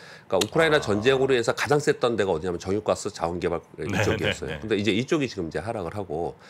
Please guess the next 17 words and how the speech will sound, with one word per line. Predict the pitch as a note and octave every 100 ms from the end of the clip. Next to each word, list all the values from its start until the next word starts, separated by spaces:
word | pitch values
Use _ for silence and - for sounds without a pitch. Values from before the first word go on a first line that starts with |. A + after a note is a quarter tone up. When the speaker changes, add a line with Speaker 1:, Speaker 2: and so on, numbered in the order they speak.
| -
Speaker 2:
아. | C#2
Speaker 1:
다른 | C2 F#2+ G2+
쪽에 | G2 E2+
리오프닝이라든지 | D#2+ D#2 A2 F2+ - F2+ E2 D#2 D#2 C#2+ E2 A2 - - - -
아니면 | D#2+ F2+
실적이 | F2 C3+ C#3 B2 A2
있는 | E2+ F#2+
아이티 | D2+ D2+ F#2+
쪽으로 | - E2+ D#2 A#2+ C#3+
수급이 | - G2+ F2
좀 | D#2+ -
이동하는 | F2+ F#2 F2 E2 C#2 A#2 C3
그런 | D#2+ D#2
특징을 | - - D2
좀 | D2
Speaker 2:
음. |
Speaker 1:
보였습니다. | D#2 C#2 - B1+ -